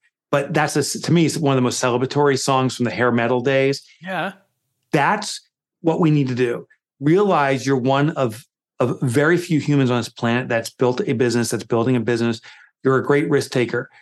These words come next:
Speaker 1: I believe society should, should regale in the fact you've done this. I used to say small business,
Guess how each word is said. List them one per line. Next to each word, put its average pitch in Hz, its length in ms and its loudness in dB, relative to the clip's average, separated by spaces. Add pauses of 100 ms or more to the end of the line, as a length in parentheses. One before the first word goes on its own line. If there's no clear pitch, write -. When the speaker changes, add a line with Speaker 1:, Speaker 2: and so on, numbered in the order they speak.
(160)
Speaker 1:
I 139 100 2
believe 151 220 2
society 131 520 0
should, 120 380 -2 (240)
should - 240 -4
regale 131 520 2
in 120 100 0
the 110 80 -2
fact 120 280 -2
you've 110 140 0
done 120 240 0
this. - 380 -8 (320)
I 151 60 2
used 190 200 4
to 185 60 2
say 151 160 2
small 139 320 0
business, 127 480 0